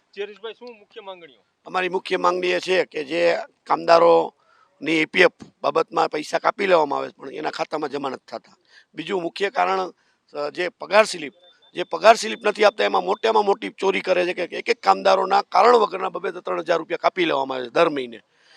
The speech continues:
Speaker 2: બીજી મુખ્ય માં-, કા-, માંગણી એ છે કે એક કે બે દિવસ કોઈ કારણોસર બીમાર સબ, અ, કામદાર ન આવે તો એમને સીધે સીધો છૂટો કરી દેવામાં આવે છે. અને ઈ માત્ર ને માત્ર જે કંપની છે મનોજભાઈ પરીખના નેજા હેઠળ, એમાં એને જે, અ,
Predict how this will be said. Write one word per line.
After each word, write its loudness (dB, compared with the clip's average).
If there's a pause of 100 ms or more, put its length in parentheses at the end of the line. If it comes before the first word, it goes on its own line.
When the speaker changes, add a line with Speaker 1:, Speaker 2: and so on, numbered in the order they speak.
(320)
Speaker 2:
બીજી -4
મુખ્ય 0
માં-, 2
કા-, 0 (180)
માંગણી 0
એ -2
છે 2
કે -4
એક -2
કે 2
બે 6
દિવસ 2
કોઈ -4
કારણોસર 0
બીમાર 0
સબ, 0 (460)
અ, -4 (280)
કામદાર 2
ન 4
આવે 10
તો -6
એમને -6
સીધે -8
સીધો 0
છૂટો -8
કરી -4
દેવામાં -2
આવે -4
છે. -8
અને -10
ઈ -4 (380)
માત્ર 2
ને -2
માત્ર 0
જે 2
કંપની -2
છે 6 (260)
મનોજભાઈ 0
પરીખના -2 (300)
નેજા 2
હેઠળ, 0
એમાં 2
એને 2
જે, 2
અ, -2